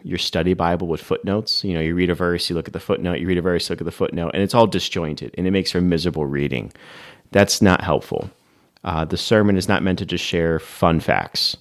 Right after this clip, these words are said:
Uh, the sermon is meant to, to deliver Christ, to proclaim the story, to actually have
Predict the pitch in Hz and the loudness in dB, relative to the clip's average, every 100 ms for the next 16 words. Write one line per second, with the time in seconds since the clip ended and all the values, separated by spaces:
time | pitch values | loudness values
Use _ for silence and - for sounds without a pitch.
0 | _ _ - - - - - - 92 85 | _ _ -20 -20 -20 -20 -20 -4 0 0
1 | 82 - - 92 - 104 101 98 90 90 | 0 -8 -6 -4 2 4 6 4 4 2
2 | 90 - - 82 82 80 - _ - 82 | 0 -2 -2 0 0 -2 -8 _ -8 -6
3 | 76 82 76 82 80 82 78 76 - - | -4 -4 0 0 2 2 2 0 -4 -4
4 | 80 76 73 - - - - - 82 - | 0 0 0 -4 -8 -8 -8 -6 -6 -2
5 | 87 85 82 80 76 73 - - 76 71 | 0 2 2 0 -2 -2 -2 -2 -2 -2
6 | 71 76 - 82 - 92 78 82 78 78 | -4 -4 -2 -2 -2 -4 -2 -2 0 -2
7 | - | -4